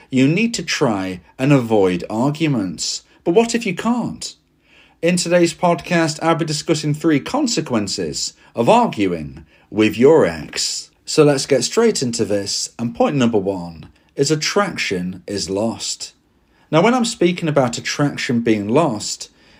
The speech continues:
in this respect, I'm talking about your ex, the dumper. Now, the reason why I'm not speaking about you as a dumpee losing attraction is because if you are listening to today's podcast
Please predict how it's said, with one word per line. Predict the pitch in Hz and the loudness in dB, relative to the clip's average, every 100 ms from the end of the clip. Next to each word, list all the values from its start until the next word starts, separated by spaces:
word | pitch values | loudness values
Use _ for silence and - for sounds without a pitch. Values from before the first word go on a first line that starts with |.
| - | -4
in | 143 156 | 0 4
this | 233 - | 4 2
respect, | 175 - 196 123 95 - - - _ - | -4 -2 0 0 -4 -10 -12 -12 _ -6
I'm | 151 | -4
talking | 151 175 165 151 | 0 -2 0 -2
about | 151 139 120 - 127 | 0 0 -2 -8 4
your | 131 131 | 6 6
ex, | 131 - - | 4 -2 -4
the | 107 | -4
dumper. | - 117 117 101 85 76 _ _ _ _ _ - | 2 2 0 -6 -12 -12 _ _ _ _ _ 0
Now, | 143 | 2
the | 156 | 4
reason | 226 262 226 | 4 2 0
why | 170 | 0
I'm | 170 | 0
not | 147 | -2
speaking | - 156 151 151 | -2 -2 -2 0
about | 143 135 | 0 0
you | 120 139 131 | 0 2 4
as | 123 110 | 2 -2
a | |
dumpee | 113 104 98 - 233 117 98 87 _ _ _ | -2 -4 -4 -2 -2 -2 -6 -8 _ _ _
losing | 117 123 113 104 | 2 4 4 0
attraction | 95 - 104 90 - 82 76 82 _ _ - | -6 -4 -6 -4 -8 -8 -10 -14 _ _ -6
is | 139 | -2
because | 175 170 175 | -2 0 0
if | 175 | 0
you | 180 247 220 - - _ | 0 -2 -2 -4 -10 _
are | 151 | 2
listening | 170 170 165 | 2 0 -2
to | 151 | -2
today's | 151 135 131 113 | -4 0 0 0
podcast | - 151 151 107 98 - | 0 -2 -2 -4 -4 -6